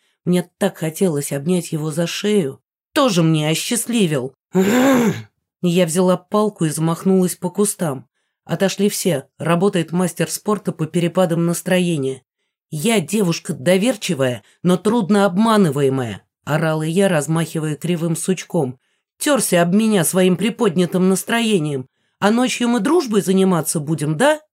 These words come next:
Соцветия роз разлетались туда-сюда, и тут я услышала голос,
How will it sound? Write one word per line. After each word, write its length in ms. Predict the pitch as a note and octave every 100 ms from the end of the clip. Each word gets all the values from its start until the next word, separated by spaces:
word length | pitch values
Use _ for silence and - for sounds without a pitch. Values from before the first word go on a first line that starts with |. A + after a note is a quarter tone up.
| _ _ _ _ _ _
Соцветия 680 | - F3 E3+ G#3+ G#3 G3 F#3+
роз 300 | A3 G#3 D#3
разлетались 760 | D#3 F3+ F#3+ F#3+ G3+ E3 D#3
туда-сюда, 800 | - D#3+ F3+ F3 F#3 F3 A3+ A#3+ _ _ _ _ -
и 80 |
тут 380 | D#3+ _ A#3 A3+
я 160 | F3+ F3
услышала 640 | E3+ - G3 F#3+ E3 D#3
голос, 640 | D3+ C#3 F#3 A#3 F3+ -